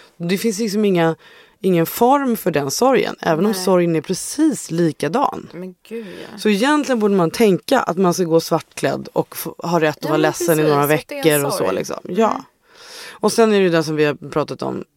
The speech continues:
Speaker 1: eh, med att sörja randigt.
Speaker 2: Just det.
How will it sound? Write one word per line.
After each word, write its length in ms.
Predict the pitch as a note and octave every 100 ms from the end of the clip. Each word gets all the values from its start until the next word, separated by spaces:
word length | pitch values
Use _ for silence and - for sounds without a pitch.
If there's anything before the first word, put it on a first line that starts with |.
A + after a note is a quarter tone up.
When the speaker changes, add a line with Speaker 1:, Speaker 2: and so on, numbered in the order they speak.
| -
Speaker 1:
eh, 360 | - - G#1 A#1
med 200 | C#3+ C3+
att 60 |
sörja 320 | - D3+ C3+
randigt. 600 | C3+ C3+ C3+ - - - - _ _ -
Speaker 2:
Just 220 | F#3
det. 60 | -